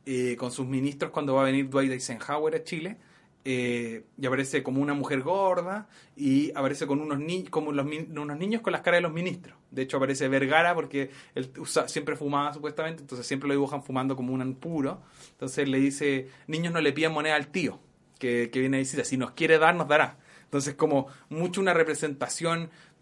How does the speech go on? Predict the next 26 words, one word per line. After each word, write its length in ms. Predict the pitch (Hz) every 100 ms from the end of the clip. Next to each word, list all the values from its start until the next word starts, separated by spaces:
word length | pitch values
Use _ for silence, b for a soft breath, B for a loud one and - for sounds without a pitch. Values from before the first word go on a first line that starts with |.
| -
bueno, 200 | - 196
es 260 | 175 208 247
algo 260 | 247 262 254
que 100 | 233
sí 200 | - 220
tiene, 500 | 233 226 147 139 135
eh, 360 | 147 139 135 -
y 160 | 175
en 80 | 147
La 100 | 147
Topace 300 | 143 175 190
a 40 |
veces 180 | 185 190
para 120 | - 160
algunas 200 | 180 208
personas 300 | 170 214 202
era 40 |
bien 120 | 190
choqueante, 720 | 196 180 214 180 135 160 214 b b b b _ _ _ _ _ -
porque 220 | 139 147
se 140 | 139 -
trasvestía 640 | 139 127 135 - 185 131
mucho 240 | 110 -
a 40 | -
los 80 | -
políticos, 440 | 90 90 - -